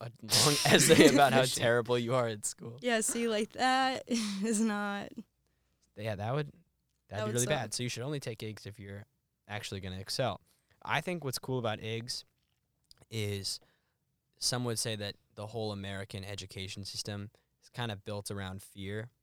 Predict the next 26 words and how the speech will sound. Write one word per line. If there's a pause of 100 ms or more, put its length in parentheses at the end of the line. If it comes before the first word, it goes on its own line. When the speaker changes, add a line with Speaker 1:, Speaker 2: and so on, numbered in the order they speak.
Speaker 2:
Mm-hmm. (280)
Speaker 1:
And (320)
the
biggest
motivator (180)
in
a
lot
of
classes (420)
is (360)
you
need
to
get
a
good
grade, (500)
not
you
need
to
learn
the
material. (220)
Speaker 2:
Yeah.